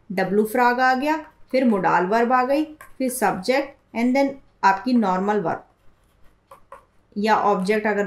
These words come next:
रहा तो, कि तुम क्या कर सकते हो। अब object ही तो answer आएगा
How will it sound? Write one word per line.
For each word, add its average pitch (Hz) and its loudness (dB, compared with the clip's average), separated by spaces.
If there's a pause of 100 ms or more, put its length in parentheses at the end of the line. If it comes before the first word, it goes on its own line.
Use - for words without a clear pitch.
रहा 190 -4
तो, 175 -12 (1400)
कि 233 -2
तुम 262 0
क्या 277 4
कर 226 0
सकते - -8
हो। - -2
अब 208 0
object 226 0
ही 294 0
तो 294 0
answer 247 0
आएगा 262 -2